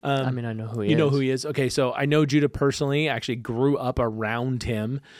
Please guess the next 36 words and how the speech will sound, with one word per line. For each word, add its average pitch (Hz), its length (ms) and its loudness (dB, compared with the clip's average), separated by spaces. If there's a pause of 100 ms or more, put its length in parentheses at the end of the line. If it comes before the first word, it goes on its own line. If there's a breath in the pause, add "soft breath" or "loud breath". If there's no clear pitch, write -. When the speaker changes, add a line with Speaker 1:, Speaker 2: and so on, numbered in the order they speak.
(260 loud breath)
Speaker 1:
Um, 113 480 -2 (480 loud breath)
and, 135 440 0
uh, 117 400 2 (260 soft breath)
Judah 151 200 4
and 147 120 2
Chelsea 135 400 0
are 127 100 0
amazing 127 380 -2
people. 131 400 -2
Church - 380 -2
Home 135 500 -4
is 131 160 -4
doing 139 160 0
a 127 80 -2
really 127 380 0
good 123 180 -2
job. 120 500 0 (380 loud breath)
We 143 80 0
also 143 240 2
know 135 160 0
Elijah 120 480 0
and 120 80 -4
Anne-Marie 117 380 -2
Waters. 113 760 -2
Um, 110 260 -4
our 110 200 -4
kids 117 600 -2
were, 120 400 0
uh, 107 280 -2
Z-Max 120 640 -2
and, 107 340 -4
uh, 104 140 -4
Scarlett 113 400 -4
were 110 100 -4
born, 110 360 -4
like, 104 300 -6